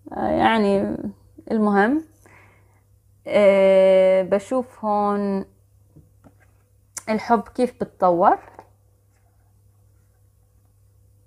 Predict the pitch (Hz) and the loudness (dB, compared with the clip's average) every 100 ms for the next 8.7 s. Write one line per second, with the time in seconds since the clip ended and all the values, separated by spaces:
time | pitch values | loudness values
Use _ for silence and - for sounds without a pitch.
0 | _ - - - _ _ - 190 - 226 | _ -20 -20 -20 _ _ -10 0 2 2
1 | 180 185 185 190 - 220 214 202 - 208 | 2 0 -2 -4 -6 -6 -4 -4 -4 -2
2 | 196 185 180 - - 202 202 202 202 _ | 2 2 0 -12 -10 -8 -6 -8 -10 _
3 | _ _ _ _ _ _ _ _ _ 190 | _ _ _ _ _ _ _ _ _ -4
4 | 190 185 190 190 175 190 185 185 180 180 | -4 0 2 4 4 2 0 -4 -4 -2
5 | 160 185 165 - 175 175 - _ _ _ | -4 -4 -6 -8 -8 -10 -12 _ _ _
6 | - 185 185 196 196 190 180 - _ _ | -10 -4 -2 -2 2 2 2 -2 _ _
7 | _ - 180 - 196 220 233 226 _ 180 | _ -14 -12 -6 -2 0 0 -2 _ -8
8 | 185 - 175 190 170 160 | -8 -8 -4 0 -2 -4